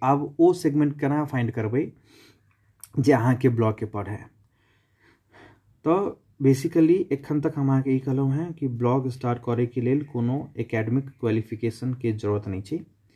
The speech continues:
अहाँ के कोनो एकटा भाषा हेबाक चाही, जे भाषा में अहाँ लिख सकी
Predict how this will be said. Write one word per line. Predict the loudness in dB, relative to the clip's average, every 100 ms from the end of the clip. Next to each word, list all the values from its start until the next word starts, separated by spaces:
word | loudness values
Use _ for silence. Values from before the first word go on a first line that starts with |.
| _ _ -20 -20 _
अहाँ | -4 0 0
के | 2
कोनो | 2 4 4
एकटा | 2 -2
भाषा | -2 -4 -6 -4
हेबाक | 0 0 0
चाही, | -2 -2 2
जे | 2
भाषा | 2 0 -2 -2
में | -2 -2
अहाँ | -4 -6
लिख | -2 0 0
सकी | -2 -2 -4 -10